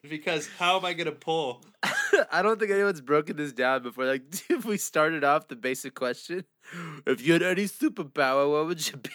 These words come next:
Speaker 2: be? <laughs>
Speaker 1: The whole point of this is, is to really just
Speaker 2: <laughs> You got, yeah, you gotta break it down.
Speaker 1: <laughs> Like
Speaker 2: Fire, ice. You gotta have a suit.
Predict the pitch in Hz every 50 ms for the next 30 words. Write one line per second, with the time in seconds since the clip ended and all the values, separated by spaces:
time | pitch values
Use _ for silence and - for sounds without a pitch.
0 | - - - _ - 254 - _ - - _ _ _ _ _ _ _ - 151 147
1 | 156 175 180 170 - 175 165 156 147 135 151 147 - 131 120 113 - - _ _
2 | _ _ _ _ - 151 139 131 - - 151 131 120 139 151 151 139 262 349 -
3 | - - - - - 320 - - - 240 208 175 170 - - 156 143 135 143 147
4 | 151 151 147 143 120 - - - - - - - - _ - - - - 165 -
5 | - - _ _ _ _ - - - - - 143 135 _ - 180 - _ _ _
6 | _ _ _ _ _ - _ _ _ - 131 123 120 - - - 170 175 185 196
7 | 208 214 202 151 147 151 160 160 170 165 - - 156 156 156 156 151 147 147 143
8 | - - - 165 160 165 170 170 -